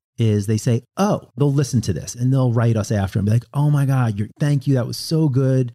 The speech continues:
And yeah, I'm gonna just start doing this now. And I know at the end of the road, it's gonna feel great.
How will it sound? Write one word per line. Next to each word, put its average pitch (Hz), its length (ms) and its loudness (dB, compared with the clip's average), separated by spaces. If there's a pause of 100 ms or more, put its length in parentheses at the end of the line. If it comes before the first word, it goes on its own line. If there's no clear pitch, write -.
(100)
And 120 300 0
yeah, 123 360 0
I'm 123 220 0
gonna 143 240 0
just 127 280 -2
start 123 240 -4
doing 151 220 2
this 143 160 0
now. 143 340 2
And 117 100 2
I 117 80 2
know 143 480 0 (160)
at 131 140 -6
the 139 100 -2
end 143 100 2
of 135 60 0
the 131 100 0
road, 143 380 2
it's 120 100 -4
gonna 120 140 2
feel 143 320 0
great. 135 420 0